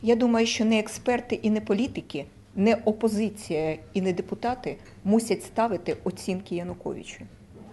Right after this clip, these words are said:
Я вважаю, що оцінку Януковичу поставила кожна родина. А для того треба дати відповідь тільки на декілька питань. Перше, чи підвищилися заробітні плати і пенсії?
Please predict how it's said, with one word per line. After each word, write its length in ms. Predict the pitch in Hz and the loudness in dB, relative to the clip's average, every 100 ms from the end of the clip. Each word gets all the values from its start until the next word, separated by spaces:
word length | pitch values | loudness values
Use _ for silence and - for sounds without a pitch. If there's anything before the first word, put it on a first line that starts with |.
| - | 2
Я 140 | 214 | 2
вважаю, 440 | 208 208 247 277 226 | 4 2 2 0 -2
що 220 | - - 196 | -4 -4 -4
оцінку 480 | - 262 302 294 | -4 -2 -2 -2
Януковичу 720 | 165 165 170 - 139 - - - - - - - - - - - - | -2 -2 -6 -8 -8 -10 -12 -14 -20 -20 -20 -20 -20 -20 -20 -20 -6
поставила 460 | 220 226 247 226 220 | -4 4 4 6 2
кожна 400 | 226 220 220 214 | 2 2 2 -2
родина. 420 | 214 151 147 165 - - - - - - - - - - - - | -2 -6 -6 -12 -14 -20 -20 -20 -20 -20 -20 -20 -20 -20 -20 -6
А 100 | 202 | -2
для 140 | 202 226 | 0 0
того 280 | 311 269 | 0 -2
треба 280 | 226 196 196 | -2 -2 0
дати 280 | 196 220 214 | 0 0 -2
відповідь 540 | 214 247 170 160 - - | -4 -4 -6 -6 -10 -6
тільки 300 | 262 247 208 | -6 -2 -2
на 100 | 185 | -2
декілька 420 | 175 190 180 185 | -2 -4 -6 -8
питань. 440 | - - - 170 170 - - - - - - - - - - - - - - | -10 -10 -10 -10 -14 -20 -20 -20 -20 -20 -18 -18 -20 -20 -20 -20 -20 -4 2
Перше, 460 | 269 - - - - - - - - - - - - - - - - - - | 4 2 -6 -10 -14 -20 -20 -20 -20 -20 -20 -20 -20 -20 -8 -6 -6 -10 -6
чи 140 | - | -4
підвищилися 760 | 233 233 240 302 - 175 175 175 | 0 2 2 2 0 -2 -2 -2
заробітні 460 | 190 185 196 196 185 | -2 -2 -2 -4 -2
плати 320 | 180 170 170 | -4 -4 -6
і 60 | |
пенсії? 520 | 170 156 151 - - | -8 -10 -10 -12 -16